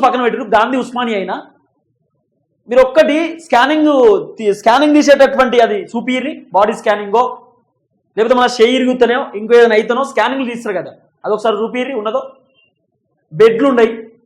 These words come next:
సరైన మెడిసిన్స్ ఉండయి, సరైన సౌకర్యాలు ఉండయి, ఏముండయి, అన్ని ఉత్తుతే. ఆ గాంధీ దవాఖాన అయితే పట్టించుకునేటోడు ఉండడు, మొత్తం ఆ షెడ్లో పంటారు, ముంగట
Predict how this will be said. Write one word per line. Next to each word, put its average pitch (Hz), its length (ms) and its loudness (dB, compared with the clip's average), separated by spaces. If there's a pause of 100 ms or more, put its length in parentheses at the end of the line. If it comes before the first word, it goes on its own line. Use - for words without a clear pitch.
(260)
సరైన 240 240 2 (100)
మెడిసిన్స్ 226 420 -2
ఉండయి, 220 200 0 (360)
సరైన 233 220 0
సౌకర్యాలు 269 560 2
ఉండయి, 226 240 0 (500)
ఏముండయి, 311 360 4
అన్ని 262 180 -4
ఉత్తుతే. 285 380 0 (840)
ఆ 214 40 2
గాంధీ 247 320 0
దవాఖాన 302 320 4
అయితే 302 160 4
పట్టించుకునేటోడు 262 560 2
ఉండడు, 226 240 -4
మొత్తం 226 180 0
ఆ 262 40 2
షెడ్లో 233 300 -4
పంటారు, 214 240 -2
ముంగట 214 200 -6